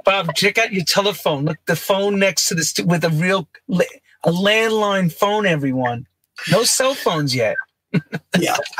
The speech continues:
Speaker 2: I'm gonna tell you a couple of odd things about this picture, too. First of all, look at, look at my hair. Second of all, next to me is our two-track. That's a two-track tape machine.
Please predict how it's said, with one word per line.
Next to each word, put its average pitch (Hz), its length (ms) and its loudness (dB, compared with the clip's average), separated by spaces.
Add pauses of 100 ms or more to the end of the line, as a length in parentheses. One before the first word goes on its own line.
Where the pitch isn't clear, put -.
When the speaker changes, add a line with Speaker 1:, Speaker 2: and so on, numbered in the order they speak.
(160)
Speaker 2:
I'm 180 760 -2
gonna 226 160 0
tell 208 180 2
you 190 120 2
a - 40 0
couple 180 240 2
of 139 60 -2
odd 143 280 -2
things 143 240 0
about 131 220 -2
this 131 160 -6
picture, 123 320 -2
too. - 320 -4 (1080)
First - 240 0
of 135 60 -2
all, 127 120 0
look 135 180 -4
at, - 240 -6
look 131 140 -2
at 143 100 0
my 123 120 -2
hair. 120 420 -4 (280)
Second 170 440 0
of 127 100 0
all, 110 320 -2 (460)
next 151 320 2
to - 140 -10
me 143 260 0
is 147 180 0
our 135 180 0
two-track. - 600 -2 (340)
That's 139 220 -2
a 139 60 -8
two-track 147 540 -2
tape 131 240 -2
machine. 139 440 -4